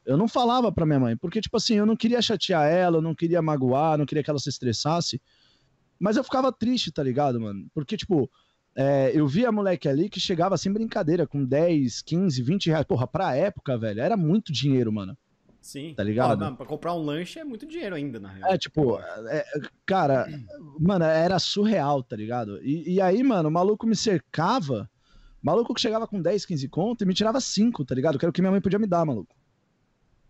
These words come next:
Speaker 1: E eu, porra, por vários dias fiquei sem tomar lanche, velho. Por vários dias, mano. Então, cara, eu tive que aprender a me defender, mano.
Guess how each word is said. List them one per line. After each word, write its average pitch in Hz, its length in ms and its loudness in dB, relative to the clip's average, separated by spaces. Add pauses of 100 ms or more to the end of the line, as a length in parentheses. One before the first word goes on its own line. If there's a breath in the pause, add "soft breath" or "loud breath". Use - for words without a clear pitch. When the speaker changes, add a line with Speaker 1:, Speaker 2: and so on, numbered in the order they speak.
(100)
Speaker 1:
E 143 140 2
eu, 202 120 4
porra, 190 320 0 (220)
por 175 100 -2
vários 160 480 -2
dias 180 280 -2
fiquei - 160 -10
sem 208 120 -8
tomar 254 240 -6
lanche, 196 360 -2
velho. 104 240 -10 (200)
Por 156 120 0
vários 165 480 0
dias, 151 320 -2
mano. 98 180 -10 (1200)
Então, 190 640 0 (220)
cara, 190 280 0
eu 160 120 4
tive 202 320 -2
que 220 520 0
aprender 165 800 2
a 226 60 2
me 220 140 -2
defender, 233 460 -2
mano. 117 260 -6